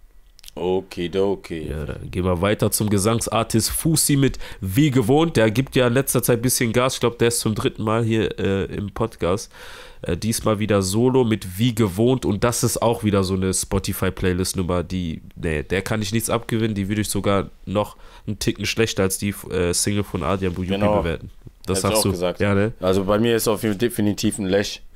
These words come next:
Speaker 2: Ja, das ist auch ein Lech, Alter. Also das war auch so eine Nummer, die habe ich beim ersten Mal, als ich die gehört habe, wollte ich die ab der Hälfte eigentlich schon wegmachen. Aber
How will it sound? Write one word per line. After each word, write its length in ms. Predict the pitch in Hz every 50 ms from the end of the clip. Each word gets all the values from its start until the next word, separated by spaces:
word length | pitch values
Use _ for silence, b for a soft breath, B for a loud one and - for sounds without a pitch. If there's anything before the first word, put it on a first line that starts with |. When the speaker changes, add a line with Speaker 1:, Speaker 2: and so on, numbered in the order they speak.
| - -
Speaker 2:
Ja, 200 | - 90 80 80 - - - -
das 160 | - 85 82
ist 60 | - 82
auch 200 | 85 85 - 78
ein 80 | 76
Lech, 240 | 69 73 78 - - -
Alter. 240 | 101 104 - - - -
Also 240 | - - 101 95 98
das 260 | 95 - 107 - -
war 80 | 120 120
auch 140 | 120 117 117
so 80 | - 117
eine 100 | 117 113
Nummer, 340 | 113 123 127 127 120 120 120 B B B B B B -
die 80 | 107
habe 100 | 107 113
ich 120 | 120 - -
beim 160 | 123 104 98
ersten 360 | - 123 135 131 - - 120 117
Mal, 260 | 117 123 131 135 107
als 160 | 110 113 -
ich 80 | - -
die 80 | 113
gehört 320 | 101 110 110 113 117 - 123
habe, 100 | 101 95
wollte 200 | 107 107 - -
ich 40 |
die 180 | - 107 104 -
ab 140 | - 92 -
der 120 | - 101
Hälfte 240 | 104 113 - - 98
eigentlich 180 | 98 104 - -
schon 160 | - 92 92
wegmachen. 480 | 107 - - 90 92 92 - 101 87 -
Aber 500 | - - 101 104 107 107 107 107 107 -